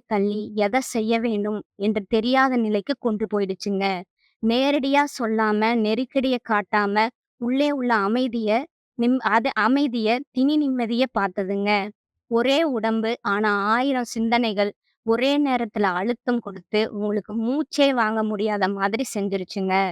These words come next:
அதனுடன் சனி பெயர்ச்சியும் உங்க முயற்சிக்கு தடைய ஒவ்வொரு கட்டத்திலும் கட்டி போட்டுச்சுங்க. சனி ஒரு கதவை திறந்த மாதிரி தோன்றும் போது நீர் கதவை பின்னால் இருந்து பூட்டி விட்டதுங்க. நீங்க நெருங்கும் ஒவ்வொரு வாய்ப்பும் உங்க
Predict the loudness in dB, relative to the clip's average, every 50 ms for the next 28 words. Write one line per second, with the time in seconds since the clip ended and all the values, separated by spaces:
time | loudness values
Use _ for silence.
0 | -6 _ _ _ _ _ _ -2 -2 0 2 2 2 2 0 0 -2 -2 -2 -4
1 | 0 2 2 4 4 2 0 0 -2 -2 0 -2 -4 -6 -6 -4 -2 0 0 0
2 | -2 -2 -2 -4 -2 -2 -2 -2 0 2 2 2 2 0 -10 -18 -18 -8 -8 -8
3 | -4 _ 0 2 2 2 -2 -2 -2 -2 -2 -2 -2 -2 -2 -2 0 2 2 2
4 | 2 0 0 -2 -2 0 -2 -4 -4 -4 -2 -2 -2 -2 -4 -6 -4 -4 -8 -4
5 | -2 -2 -2 -2 -6 -6 -4 -4 -2 0 0 0 0 0 -2 -8 _ _ _ _
6 | _ _ -2 2 2 4 4 4 4 4 2 0 0 -2 -4 -4 0 2 2 2
7 | 2 0 -2 -4 -2 _ 0 2 2 2 2 2 2 2 0 0 0 -2 -4 -4
8 | -4 -6 -4 -4 -4 -6 -8 -8 -6 -4 -4 -6 -4 -2 -2 -2 -2 -4 _ _
9 | _ _ _ _ _ 0 0 2 2 0 -2 -4 _ 0 0 2 2 0 0 0
10 | -4 -4 -4 0 2 4 4 4 4 4 2 0 0 -2 -4 -4 -4 -4 -2 -2
11 | -2 0 0 -4 -4 -4 -4 -4 -4 -2 -2 -4 -2 0 0 0 -2 -2 -6 -10
12 | _ _ _ _ 0 2 4 4 2 2 2 0 0 0 0 -2 -2 -2 -2 -2
13 | -2 -2 -2 -4 -4 -4 -2 0 2 2 2 2 0 -2 2 2 4 4 2 0
14 | -6 _ -6 -6 -6 -8 _ -12 -6 -4 -4